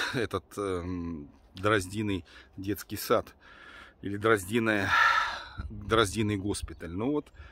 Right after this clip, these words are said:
они в траве, эти птенцы, прячутся, бегают, кричат родителям, да, вот, когда появляется кто-то, они затихают,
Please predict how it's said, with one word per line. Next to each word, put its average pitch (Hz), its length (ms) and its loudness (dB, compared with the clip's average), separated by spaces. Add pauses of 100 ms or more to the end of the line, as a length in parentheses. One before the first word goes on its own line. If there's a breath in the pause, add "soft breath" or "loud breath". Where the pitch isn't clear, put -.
(140)
они 110 200 0
в - 80 -10
траве, 127 420 4
эти - 140 -8
птенцы, 90 640 -8
прячутся, 117 640 -2 (520 soft breath)
бегают, 101 720 -2
кричат 101 480 2
родителям, 85 640 -4
да, 101 180 -6
вот, 127 160 -6 (320 soft breath)
когда 92 320 -2
появляется 95 580 -2
кто-то, - 320 -4
они 90 160 -2
затихают, 98 760 0